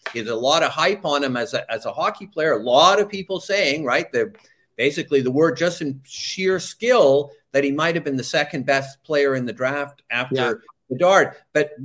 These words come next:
Speaker 1: what I was gonna say is the draft happened, or the, the, the, the, the initial one on, on the Wednesday night. By the Friday media cycle, almost all of the Montreal journalists were being spun by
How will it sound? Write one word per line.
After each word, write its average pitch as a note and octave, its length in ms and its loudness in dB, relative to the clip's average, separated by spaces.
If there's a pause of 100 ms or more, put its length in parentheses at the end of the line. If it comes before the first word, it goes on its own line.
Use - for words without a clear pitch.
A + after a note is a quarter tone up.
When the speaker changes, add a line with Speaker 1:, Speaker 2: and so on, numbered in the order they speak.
(160)
Speaker 1:
what D#3 320 0
I F3+ 60 6
was D3 140 0
gonna D3 160 -2
say A3+ 220 4
is D3 160 0
the D3+ 60 -6
draft G3+ 480 0
happened, D#3+ 460 -2
or B2 140 4
the, A#2+ 160 0
the, A#2+ 480 -2
the, A2+ 180 -4
the, G#2+ 220 -2
the A#2 100 -8
initial D3+ 400 -2
one B2 220 0
on, A2 240 -2
on A2+ 100 -8
the A2 80 -4
Wednesday C3+ 400 0
night. C3+ 300 0 (400)
By D3+ 160 4
the C#3+ 80 2
Friday F#3 1000 2 (120)
media E3+ 460 0
cycle, A#2 680 0 (200)
almost D#3+ 380 2
all F3 260 4
of G#3+ 100 0
the E3 60 -8
Montreal D#3 440 2
journalists D3+ 540 0
were C3 300 4
being C#3 260 0
spun D3+ 680 0 (280)
by D3+ 600 2